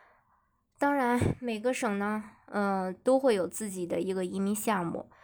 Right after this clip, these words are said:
今天呢，再给大家介绍一下这个爱德华王子岛的提名移民项目。它呢，还是可以一步到位获得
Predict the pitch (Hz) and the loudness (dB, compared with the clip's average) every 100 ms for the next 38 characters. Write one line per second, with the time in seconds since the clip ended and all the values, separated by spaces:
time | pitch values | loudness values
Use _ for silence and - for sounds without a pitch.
0 | - - 254 262 262 226 196 196 208 214 | -20 -4 0 2 4 2 0 -4 -4 -2
1 | 202 208 233 190 175 190 175 170 185 - | -2 2 2 2 -4 -6 -8 -8 -8 -8
2 | - - 208 208 220 220 202 220 240 - | -8 -4 -2 0 0 0 -2 -2 -8 -4
3 | 190 - 190 - - 190 185 185 190 196 | -4 -4 -10 -12 -10 -4 -2 -2 -2 -4
4 | 196 185 165 - - - - - - 247 | -2 -4 -4 -8 -14 -20 -20 -12 -2 2
5 | 240 208 196 208 214 233 - 202 202 180 | 2 0 -4 -4 -2 -4 -2 -2 0 -2
6 | 190 196 208 220 202 196 202 - - 202 | -4 -6 -2 0 0 2 -2 -4 -4 -2
7 | 180 190 | 0 -2